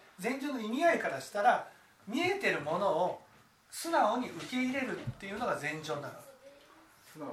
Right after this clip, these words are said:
Speaker 2: に受け入れる。
Speaker 1: そう。禅情っていうのはムカついた時にね、ムカつくってことは受け入れてないってことじゃないですか。無力だっていうこと。ね。その無力だって言われてることを、無力だって言われたことを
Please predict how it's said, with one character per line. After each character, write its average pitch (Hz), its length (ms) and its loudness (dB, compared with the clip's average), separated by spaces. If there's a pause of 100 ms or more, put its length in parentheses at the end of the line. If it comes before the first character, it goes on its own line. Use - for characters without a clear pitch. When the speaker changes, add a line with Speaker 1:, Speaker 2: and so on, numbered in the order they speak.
(140)
Speaker 2:
に 131 80 -12
受 104 140 -14
け 101 60 -16
入 95 80 -14
れ - 40 -18
る。 - 40 -20 (220)
Speaker 1:
そ - 320 -4
う。 - 60 4
禅 240 300 -2
情 277 220 4
っ - 20 4
て - 80 -6
い - 20 -4
う 180 40 -4
の 156 40 0
は 139 60 -4
ム 156 120 -8
カ 226 200 8
つ 240 140 -8
い 247 120 -4
た 262 140 -4
時 254 140 -8
に 160 220 -10 (220)
ね、 233 180 -12 (360)
ム 175 120 -8
カ 277 140 4
つ 294 160 -4
く 339 120 -4
っ - 20 -6
て - 120 -10
こ 180 120 -6
と 151 80 -2
は 143 60 -2
受 147 120 -10
け 240 120 -8
入 - 80 -6
れ - 40 -10
て 131 60 -10
な 151 160 0
い - 60 -8
っ - 20 -14
て - 60 -16
こ 120 100 -18
と - 80 -20
じ - 80 -20
ゃ - 20 -20
な - 0 -
い - 60 -20
で - 60 -20
す - 80 -20
か。 - 80 -20
無 156 100 -12
力 147 240 -12
だ 135 60 -12
っ 123 100 -16
て - 140 -20
い - 20 -20
う - 20 -20
こ - 200 -20 (760)
と。 220 60 -16
ね。 247 120 -12 (300)
そ 233 100 -10
の 208 60 -2
無 226 140 -2
力 247 220 2
だ 214 200 2
っ - 20 -10
て 156 100 -12
言 143 100 -8
わ 160 40 0
れ 165 60 -2
て 180 120 -8
る 185 100 -8
こ 214 120 -8
と 208 300 0
を、 - 60 -6
無 202 80 -8
力 247 200 -4
だ 202 140 6
っ 208 100 0
て 160 60 -12
言 147 100 -10
わ 160 80 -4
れ 165 60 -6
た 196 80 -8
こ 214 120 -8
と 285 160 0
を - 120 -4